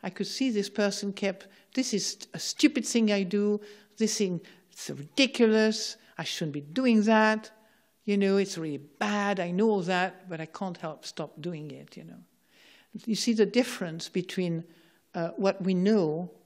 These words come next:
and what we can do or can know ourselves, through experience. That's the hardest part.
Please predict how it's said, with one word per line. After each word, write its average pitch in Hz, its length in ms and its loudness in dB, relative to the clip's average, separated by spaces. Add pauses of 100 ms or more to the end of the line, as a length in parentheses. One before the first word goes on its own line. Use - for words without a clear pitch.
(100)
and 180 160 -2
what 185 160 0
we 180 100 -2
can 185 380 -6
do 143 260 -12 (800)
or 170 160 -4
can 196 400 -2
know 170 160 0
ourselves, 156 680 -8 (580)
through - 240 -6
experience. 165 760 -8 (420)
That's 214 260 2
the 175 100 0
hardest 156 440 -6
part. 151 400 -10